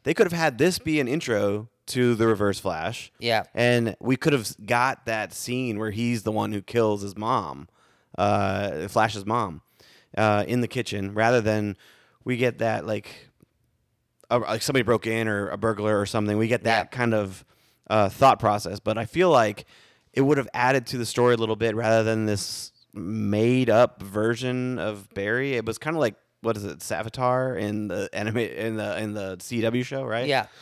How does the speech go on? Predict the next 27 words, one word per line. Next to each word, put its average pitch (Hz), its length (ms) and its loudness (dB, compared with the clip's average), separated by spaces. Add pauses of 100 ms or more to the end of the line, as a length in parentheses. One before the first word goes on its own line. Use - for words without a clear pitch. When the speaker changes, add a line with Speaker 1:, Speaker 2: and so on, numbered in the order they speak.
(180)
Speaker 1:
Um, 107 540 -2 (400)
it - 60 -2
was 131 100 2
kinda 170 220 2
like 120 160 2
that, 127 340 2 (140)
uh, 104 280 -2
version, 104 460 -8
but 107 220 -8 (260)
I 117 80 -4
really 170 240 4
feel 180 180 -4
like 123 180 -2 (260)
Eobard 135 380 0
Thawne 120 360 -2
c-, 117 160 -6
could 160 240 0
have 139 140 -2
been 113 300 -2
a 101 340 -6
pretty 120 540 -8
cool 101 840 -6
addition 98 400 -12
here 95 240 -10
to 80 100 -14
this 82 200 -14
storyline. 87 720 -8